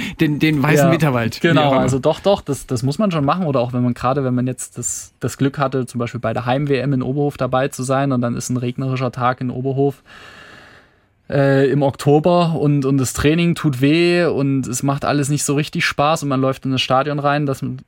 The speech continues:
Speaker 2: Stadion dann mal vor dem inneren Auge wieder mit den Zuschauern und der Atmosphäre von der W M zu füllen, das hilft natürlich, dort dann das Training auch mit der entsprechenden Qualität, ja, durchzuziehen. Das ist schon ganz wichtig, also man muss schon davon träumen, sonst schafft man das, glaub ich, nicht, aber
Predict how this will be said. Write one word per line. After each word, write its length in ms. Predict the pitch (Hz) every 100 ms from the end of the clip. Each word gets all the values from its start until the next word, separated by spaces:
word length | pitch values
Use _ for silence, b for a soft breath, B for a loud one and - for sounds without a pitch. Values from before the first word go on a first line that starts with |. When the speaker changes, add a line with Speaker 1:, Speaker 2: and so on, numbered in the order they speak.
| -
Speaker 2:
Stadion 440 | - 131 135 139
dann 140 | 131 131
mal 140 | 127
vor 180 | - 135
dem 160 | 127
inneren 400 | 120 143 143 139
Auge 340 | 123 135 156 151
wieder 200 | 139 135
mit 160 | 131
den 120 | 127 123
Zuschauern 560 | - 160 - 147 151
und 120 | 131
der 120 | 131 127
Atmosphäre 600 | 135 127 - 139 147 143
von 160 | 139
der 140 | 131 123
W 100 | 120
M 180 | 135
zu 140 | 143 143
füllen, 360 | - 151 160
das 240 | 135 127 -
hilft 420 | - 135 180 - 139
natürlich, 540 | 123 165 208 165 -
dort 220 | 139 -
dann 120 | 123
das 140 | 120 -
Training 320 | - 139 135
auch 140 | -
mit 160 | 123 117
der 60 | 113
entsprechenden 600 | 113 - 117 123 117 113
Qualität, 720 | 120 120 120 139 139 135 - _ _ -
ja, 160 | 117
durchzuziehen. 840 | 117 139 151 - 175 - 123 117 - B B B B B B -
Das 180 | 127 -
ist 120 | 123
schon 240 | - 139
ganz 240 | 123 117 -
wichtig, 360 | 135 - 131
also 120 | 113 120
man 180 | 117
muss 140 | 113 120
schon 220 | 170 156
davon 320 | 123 - 120
träumen, 400 | - 120 127 127
sonst 420 | 120 113 113 -
schafft 280 | - 120 -
man 100 | 139
das, 180 | 139 -
glaub 200 | 131 127
ich, 80 | 127
nicht, 240 | 139 -
aber 360 | 120 123 123